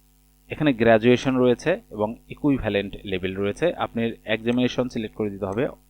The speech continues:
দেওয়ার পরে আপনি দেখুন যে এখানে কোন ইউনিভার্সিটি থেকে পাস করেছেন সেটি কিন্তু আপনাকে দিয়ে দিতে হবে। এখানে পাসিং ইয়ার রয়েছে,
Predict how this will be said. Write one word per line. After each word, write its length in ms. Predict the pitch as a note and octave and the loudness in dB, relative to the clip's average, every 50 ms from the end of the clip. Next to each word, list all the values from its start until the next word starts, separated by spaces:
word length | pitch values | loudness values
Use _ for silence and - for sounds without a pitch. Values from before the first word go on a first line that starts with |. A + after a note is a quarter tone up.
| _ _ _ _ _ _ _ _ - _ _ _ _ - | _ _ _ _ _ _ _ _ -20 _ _ _ _ 2
দেওয়ার 220 | - G#2 G2+ G2+ F#2+ - | 6 6 6 6 6 4
পরে 180 | G#2 G2 G2 G2 G2+ - - - F#2+ | 2 2 2 0 -2 -4 -8 -10 -10
আপনি 160 | - - G#2 G2+ F#2+ | -8 -8 -8 -6 -6
দেখুন 160 | G#2 - - B2 A2 | -4 -4 -4 -2 0
যে 40 | A2+ | 0
এখানে 200 | G#2+ - A#2+ A#2+ - | -2 -2 -6 -6 -6
কোন 100 | D#3 E3 - - | -8 -8 -6 -8
ইউনিভার্সিটি 480 | A#2+ A2 G#2 G2+ G2+ - - G#2 G2+ G#2+ | -8 -4 -4 -4 -4 -4 -8 -8 -6 -6
থেকে 200 | A2+ A2 - A#2+ - | -6 -4 -4 -2 -2
পাস 100 | A#2 A2 - | -2 -2 0
করেছেন 340 | - B2 A#2+ - - C3+ E3+ - - _ _ _ _ _ | -2 -2 -2 -2 -2 -4 -4 -6 -12 _ _ _ _ _
সেটি 220 | - - A#2 A2 A#2+ | -12 -10 -8 -6 -6
কিন্তু 200 | A#2 A#2+ A#2 - A2 G#2 | -8 -8 -8 -8 -10 -8
আপনাকে 280 | - A#2 G#2+ - - - - - G#2+ G2+ | -10 -10 -10 -8 -10 -12 -12 -14 -12 -8
দিয়ে 160 | G#2+ G2 F#2 F#2+ | -8 -8 -8 -10
দিতে 140 | E2+ F#2 | -14 -14
হবে। 220 | F2 E2+ - - - - _ _ _ _ _ _ _ _ _ _ - _ _ _ _ _ _ _ _ _ _ _ _ _ _ _ _ _ _ _ _ _ _ _ _ - | -14 -14 -16 -16 -20 -20 _ _ _ _ _ _ _ _ _ _ -20 _ _ _ _ _ _ _ _ _ _ _ _ _ _ _ _ _ _ _ _ _ _ _ _ -10
এখানে 220 | B2+ B2+ C#3+ C#3 | -6 -2 0 -2
পাসিং 340 | B2+ - B2+ A#2+ - - C#3 C3 | 2 2 0 0 0 -2 -2 2
ইয়ার 220 | B2+ B2+ B2 A#2+ A2+ | 4 4 4 4 4
রয়েছে, 260 | A#2 A#2 G#2+ - - | 2 2 0 2 2